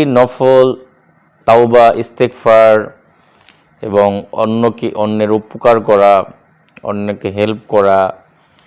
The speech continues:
এই জাতীয় যত ভালো কাজ আছে আমরা এই পবিত্র মাহে রমজানে সবগুলো কাজই করতে পারি।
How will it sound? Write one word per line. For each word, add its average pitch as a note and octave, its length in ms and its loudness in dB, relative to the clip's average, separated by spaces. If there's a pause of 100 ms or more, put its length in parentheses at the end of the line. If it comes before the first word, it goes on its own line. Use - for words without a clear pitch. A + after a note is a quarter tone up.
(340)
এই C3+ 180 0
জাতীয় E3+ 320 2 (340)
যত C3+ 180 2 (160)
ভালো A2+ 260 0
কাজ A2+ 200 0
আছে - 200 -16 (420)
আমরা G2 260 -4 (220)
এই G2+ 140 -10
পবিত্র A2 240 -6 (120)
মাহে G2+ 220 -4
রমজানে G2 400 -4 (140)
সবগুলো A#2+ 400 -8
কাজই A2+ 300 -2
করতে G#2 260 -14
পারি। F2+ 160 -14